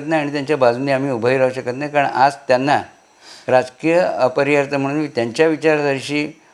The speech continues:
प्रतारणा करत त्यांना मोदीजींचं नाव घ्यावं लागतं. याच्यातच त्यांची पण हार आहे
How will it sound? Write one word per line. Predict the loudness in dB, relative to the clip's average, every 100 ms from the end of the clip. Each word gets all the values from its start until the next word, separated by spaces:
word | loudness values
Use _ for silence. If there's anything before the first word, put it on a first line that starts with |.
| _
प्रतारणा | 0 4 2 2
करत | 0 -2
त्यांना | 0 -2 0 0
मोदीजींचं | 0 0 0 0 0 0
नाव | 2 4
घ्यावं | 4 0
लागतं. | 0 -4 -8 -10 -16 _ _ _
याच्यातच | 0 0 0 -2 -4 -6 _
त्यांची | 0 0 -2 -2 0 0 0 0 0
पण | 2 4
हार | 4 2
आहे | -2